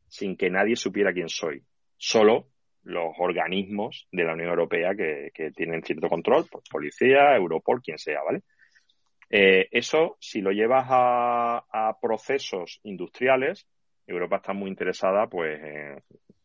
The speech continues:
controlar todo lo que, eh, sea, eh, auditable, controles de calidad, eh, eh, productos que están entrando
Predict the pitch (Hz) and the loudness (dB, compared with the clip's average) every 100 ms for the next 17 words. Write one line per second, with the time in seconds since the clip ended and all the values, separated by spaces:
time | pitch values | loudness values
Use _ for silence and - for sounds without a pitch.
0 | _ _ - 90 87 85 90 92 - - | _ _ -6 -4 -2 2 4 4 2 2
1 | 139 147 139 127 123 120 110 104 104 104 | 4 4 4 2 0 -2 0 0 2 2
2 | 101 101 _ _ _ - 101 101 - - | 0 -2 _ _ _ -6 0 0 0 0
3 | 113 90 78 - _ _ _ 87 82 82 | 2 4 2 -2 _ _ _ -10 -6 -4
4 | - 95 92 87 113 131 123 120 170 _ | 2 4 4 4 4 4 2 0 -4 _
5 | _ _ _ _ - - 85 90 90 87 | _ _ _ _ -20 -8 -4 0 0 0
6 | 87 85 90 92 92 _ _ _ 95 90 | 0 2 4 4 2 _ _ _ -4 -2
7 | 87 87 85 85 85 85 85 85 82 98 | 0 -2 -2 -4 -4 -6 -6 -6 -4 0
8 | 98 107 117 - - 107 98 95 107 104 | 0 0 -4 -6 -6 -4 -4 0 0 4
9 | 95 90 | 2 2